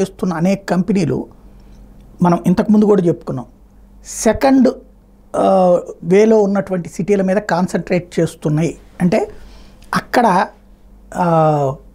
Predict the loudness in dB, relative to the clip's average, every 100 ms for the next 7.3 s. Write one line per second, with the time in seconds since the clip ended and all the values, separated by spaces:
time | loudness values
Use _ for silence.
0 | -20 -20 -6 0 2 4 4 4 2 2
1 | 4 6 4 4 2 2 0 -2 -4 -14
2 | _ -20 -20 -20 -20 -20 -20 -20 -20 -20
3 | -20 -20 -8 0 0 0 0 2 4 4
4 | 2 -2 -8 -2 -2 0 -4 0 0 0
5 | 0 0 2 0 -4 -6 -6 -8 -20 -12
6 | -6 0 0 0 -4 -2 0 0 0 -4
7 | -6 -6